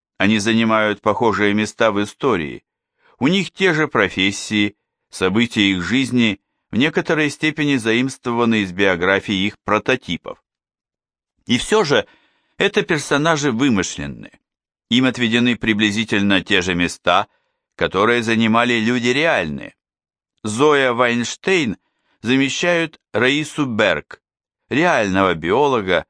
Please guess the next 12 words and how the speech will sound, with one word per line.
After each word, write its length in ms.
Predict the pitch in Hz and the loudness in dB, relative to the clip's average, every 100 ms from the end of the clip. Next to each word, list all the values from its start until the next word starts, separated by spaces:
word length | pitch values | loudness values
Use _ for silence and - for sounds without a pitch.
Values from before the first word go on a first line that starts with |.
| _ _ | _ _
специалиста 840 | - 120 110 120 113 120 110 113 98 | -8 -4 -2 0 0 0 -2 -2 0
по 200 | 107 98 | 0 0
дрозофиле, 800 | 98 85 87 78 87 107 156 - _ _ _ _ _ | 0 0 -2 -2 -4 -2 -4 -6 _ _ _ _ _
а 180 | 95 95 - | 0 0 0
Эмиль 540 | 98 107 123 123 101 - | 2 2 2 0 -2 -8
Шайдулин 840 | - 92 85 95 185 165 160 147 _ _ _ _ _ | -4 0 0 -2 -4 -2 -2 -4 _ _ _ _ _
грубо 500 | 107 151 214 202 202 | -2 0 2 2 0
отпихивает 640 | 175 - 131 - 135 123 - | -2 -6 -6 -2 0 0 -2
в 40 | |
сторону 440 | - 175 165 143 | -4 0 2 0
выдающегося 880 | 120 110 107 135 - 110 104 - 95 | 0 0 0 0 -4 -2 -2 0 0
экономиста 800 | - 90 90 117 131 - 104 | 0 -2 0 0 -2 0 0